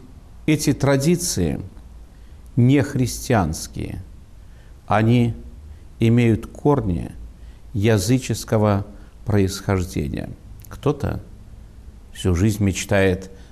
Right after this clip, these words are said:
найти жениха. Это наиболее распространённая чума. Ещё раз повторю, именно чума. Когда обращаются не к Богу,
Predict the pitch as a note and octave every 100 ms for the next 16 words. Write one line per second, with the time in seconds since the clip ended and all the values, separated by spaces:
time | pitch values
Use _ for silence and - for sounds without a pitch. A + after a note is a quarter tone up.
0 | - G2 F#2+ F#2 - G2 F#2 F2 - -
1 | - - - D#2+ D#2+ D2 - G#1+ B2 -
2 | - - - - - A#2 A2+ A2 A2+ G#2
3 | A#2+ A2+ A2 - - - A2 A#2 - C3+
4 | A#2 - B2 B2 B2 C3 A2+ A2+ A2 G#2
5 | - - B2+ A#2+ G#2 D#2 B1 - - -
6 | - - - - - - - - - -
7 | - - - - G2+ G2+ - C3 A2+ -
8 | A2 F#2+ G#2+ G#2 - B2+ B2 A#2 G#2+ -
9 | C#3 C3+ F2 A#1 - - - - - -
10 | - - - - - B2 A2+ C3+ - B2+
11 | B2 C3+ C3 - D3+ C3+ A#2 - - B2
12 | - A#2+ E3+ D#3 A2+ G#2+ B2 A2+ F2 E2